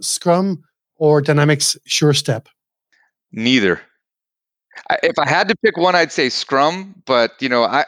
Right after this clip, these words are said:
Speaker 2: I'm, I'm a big believer that, like, your methodology starts from something, but ultimately becomes yours because,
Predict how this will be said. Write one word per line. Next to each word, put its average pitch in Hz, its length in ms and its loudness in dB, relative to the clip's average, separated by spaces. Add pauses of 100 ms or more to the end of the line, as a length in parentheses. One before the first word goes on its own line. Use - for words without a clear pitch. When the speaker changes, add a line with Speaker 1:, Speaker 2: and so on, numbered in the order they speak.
Speaker 2:
I'm, 180 400 -2 (340)
I'm 139 220 -2
a 127 60 0
big 127 280 0
believer 123 460 -2
that, 110 240 -2
like, 104 300 -8 (180)
your 120 260 0
methodology 123 920 0
starts - 440 -2
from 170 160 -6
something, 165 480 -4
but 117 220 -2
ultimately 117 480 -4
becomes 101 420 -8
yours 107 360 0
because, 98 420 -4